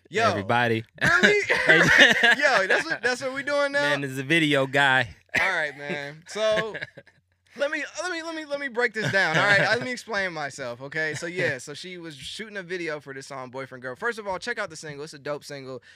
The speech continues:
Speaker 1: She has a, a big, uh, Prince is one of her big influences that she's not ashamed to tell you.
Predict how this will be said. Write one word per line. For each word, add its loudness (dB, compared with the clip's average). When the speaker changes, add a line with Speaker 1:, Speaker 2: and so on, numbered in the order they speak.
Speaker 1:
She -12
has 0
a, -8
a -12
big, -10
uh, -10
Prince -8
is -14
one -12
of -14
her -12
big -12
influences -18
that -12
she's -16
not -14
ashamed -16
to -20
tell -16
you. -18